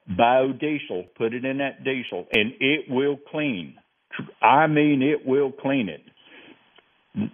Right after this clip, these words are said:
Don't run the ninety-nine. If you run the ninety-nine, you just go ahead and buy yourself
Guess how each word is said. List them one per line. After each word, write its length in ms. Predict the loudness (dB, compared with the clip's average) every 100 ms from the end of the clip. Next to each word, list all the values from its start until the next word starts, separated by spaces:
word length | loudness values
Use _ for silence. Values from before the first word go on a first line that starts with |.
| 4
Don't 300 | 6 6 4
run 240 | 0 0 -2
the 80 |
ninety-nine. 880 | -4 -2 -2 -4 -4 -4 -6 -10 -14 -20 _ _ _ _ _ -20 -20 -20 _
If 120 | 0 2
you 120 | 2
run 240 | 2 0
the 80 | -2
ninety-nine, 800 | 0 -2 -2 -2 -2 -4 -6 -8
you 160 | -8 -8
just 260 | -8 -8
go 140 | -6 -4
ahead 200 | -4 -6
and 80 | -6
buy 180 | -6
yourself 420 | -6 -10 -10 -10